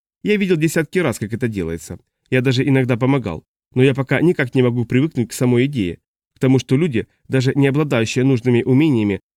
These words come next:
могут сами строить здания». Да, согласен.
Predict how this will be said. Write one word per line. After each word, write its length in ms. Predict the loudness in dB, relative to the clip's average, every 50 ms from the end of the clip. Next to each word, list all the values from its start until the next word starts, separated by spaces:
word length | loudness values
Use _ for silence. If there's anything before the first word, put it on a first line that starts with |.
| _
могут 260 | -4 -2 0 0 -2 -2
сами 240 | 0 0 0 0
строить 340 | 0 -2 -4 -4 -2 -2 -4
здания». 440 | -6 -8 -10 -10 -10 -10 -12 -12 -16 _ _ _ _ _ _ _ _ _ _ _ _ _ _ _ -4
Да, 160 | -2 0 0 0
согласен. 540 | -2 -2 -2 -2 -4 -4 -6 -10 -14 -14